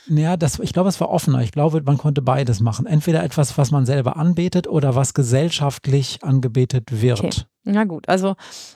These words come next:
Speaker 2: äh, Tina hat auf jeden Fall einen Altar gebaut. Ich weiß nicht mehr, was es inhaltlich war. Er wurde natürlich auch ausgestellt, er war nämlich jugendfrei im Gegensatz zu dem von Jake.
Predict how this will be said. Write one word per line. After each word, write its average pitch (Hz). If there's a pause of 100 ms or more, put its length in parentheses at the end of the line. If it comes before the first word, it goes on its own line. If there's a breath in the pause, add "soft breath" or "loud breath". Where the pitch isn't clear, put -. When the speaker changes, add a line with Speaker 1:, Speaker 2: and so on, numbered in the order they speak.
(120 loud breath)
Speaker 2:
äh, 196
Tina 277
hat 220
auf -
jeden 220
Fall 208
einen 196
Altar 208
gebaut. 226
Ich -
weiß 208
nicht 240
mehr, 254 (380 soft breath)
was 214
es 196
inhaltlich 214
war. 208
Er 175
wurde 196
natürlich 196
auch -
ausgestellt, -
er 180
war 180
nämlich 180
jugendfrei 226
im 208
Gegensatz 196
zu 190
dem 196
von 196
Jake. 202